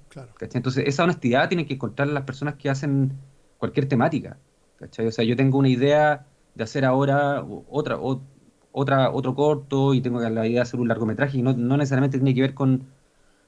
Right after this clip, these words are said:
Speaker 2: con la dictadura, y claro, y tengo que ponerle corazón, y tengo que ponerle, mm, alma, y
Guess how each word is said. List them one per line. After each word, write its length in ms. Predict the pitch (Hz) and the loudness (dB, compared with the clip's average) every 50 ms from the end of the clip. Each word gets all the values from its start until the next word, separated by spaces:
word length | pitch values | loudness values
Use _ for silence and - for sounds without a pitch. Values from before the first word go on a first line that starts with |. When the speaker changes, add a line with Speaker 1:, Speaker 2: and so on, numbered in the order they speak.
| _ _ _ _ | _ _ _ _
Speaker 2:
con 160 | - 113 110 | -2 0 2
la 80 | 113 | 2
dictadura, 600 | 113 113 - - 117 110 113 123 139 160 170 190 | 2 2 0 -2 -2 0 2 2 2 2 0 0
y 140 | 180 139 123 | 0 0 0
claro, 220 | 135 151 170 170 139 | 0 2 2 2 2
y 40 | |
tengo 220 | 120 131 139 135 135 | 2 2 2 2 2
que 80 | 127 123 | 2 0
ponerle 280 | 117 120 131 135 139 | 0 0 0 0 2
corazón, 380 | 139 135 113 104 - - 139 151 | 0 0 -2 -4 -4 -4 -4 -4
y 60 | 165 | -2
tengo 160 | 147 143 139 | -2 -2 -2
que 60 | 120 107 | -2 -2
ponerle, 680 | 113 110 117 120 123 127 123 117 113 107 104 101 98 | -2 -2 -2 -2 -2 -2 0 0 0 0 0 -2 -2
mm, 200 | 95 92 90 87 87 - _ _ _ _ | -2 -4 -6 -6 -10 -16 _ _ _ _
alma, 500 | - 110 113 123 127 127 135 135 139 143 143 | 0 2 2 4 4 4 4 2 2 2 0
y 360 | 131 107 101 101 98 95 95 | 0 0 0 0 0 0 -2